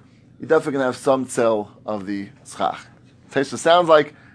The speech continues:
all you need is a small amount, a minimal amount, tzel of the schach. You don't, you don't need more than that. It's always necessary.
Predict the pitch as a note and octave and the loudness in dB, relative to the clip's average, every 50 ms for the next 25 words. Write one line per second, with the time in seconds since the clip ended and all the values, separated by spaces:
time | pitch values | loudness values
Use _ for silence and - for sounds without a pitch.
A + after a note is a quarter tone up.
0 | - _ _ _ _ - C#3 D3 D3 D3 C3+ B2+ A#2+ A#2 A2+ - - - C#3+ D3+ | -20 _ _ _ _ -2 -2 -2 -2 -2 -4 -4 -4 -6 -8 -10 -10 -8 -2 0
1 | D#3 D3+ C#3+ C#3 C#3 C3+ C3+ C3 A#2 - - B2 B2+ C#3 D3 C#3+ C#3 C3 C3 C3 | 2 2 2 2 2 0 0 0 -4 -6 -10 -8 -6 -6 -4 -4 -4 -2 -2 -2
2 | B2+ B2+ B2 A#2+ - _ - - C3 A#2+ A#2 A2+ G#2 - D#3+ D3 D#3 D3 - - | -2 -2 -4 -6 -12 _ -4 -2 0 0 0 -2 -4 -2 0 2 2 0 -2 -6
3 | - - - _ - C3 B2+ B2+ B2 A#2+ C3+ D3+ E3 E3 D#3 D#3 D#3 D3 C#3 C#3+ | -16 -18 -18 _ -8 -6 -6 -6 -4 -2 0 2 2 2 0 0 0 0 0 0
4 | - - _ - - _ _ _ _ _ _ _ - - C3+ C#3 C3+ C3 A2 A2+ | -2 -10 _ -20 -20 _ _ _ _ _ _ _ -10 -2 0 2 2 2 0 -2
5 | A2 - F#2 F#2 - F#2 C#2+ A1+ | -6 -6 -8 -10 -10 -8 -8 -10